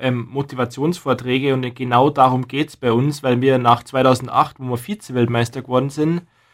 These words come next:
sind wir in ein ganz schönes Loch, also wir sind eingebrochen. Ähm, zweitausendneun sind wir, glaub ich,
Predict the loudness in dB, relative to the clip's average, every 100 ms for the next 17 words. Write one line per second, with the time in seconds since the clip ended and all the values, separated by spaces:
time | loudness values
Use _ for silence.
0 | _ _ _ _ 2 4 2 0 -2 0
1 | 0 -2 -4 -6 -4 0 0 0 -8 -6
2 | -4 -6 -8 -4 0 0 0 0 0 -2
3 | -8 -6 -2 -2 -2 -8 _ _ -4 0
4 | 2 0 -2 0 0 -2 -2 0 -2 -2
5 | -2 -2 -6